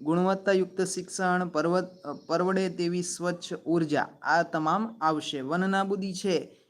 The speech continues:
એ કોનો ગોલ છે? એસ ડી જીનો. ત્યાર પછી એને બી સાથે જોડવાના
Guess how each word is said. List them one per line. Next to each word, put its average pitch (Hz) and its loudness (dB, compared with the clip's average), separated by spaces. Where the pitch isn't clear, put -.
એ 180 -4
કોનો 196 0
ગોલ 185 4
છે? 175 -2
એસ 185 2
ડી 180 0
જીનો. 135 -2
ત્યાર 190 4
પછી 202 -2
એને 202 2
બી 196 0
સાથે 185 4
જોડવાના 160 2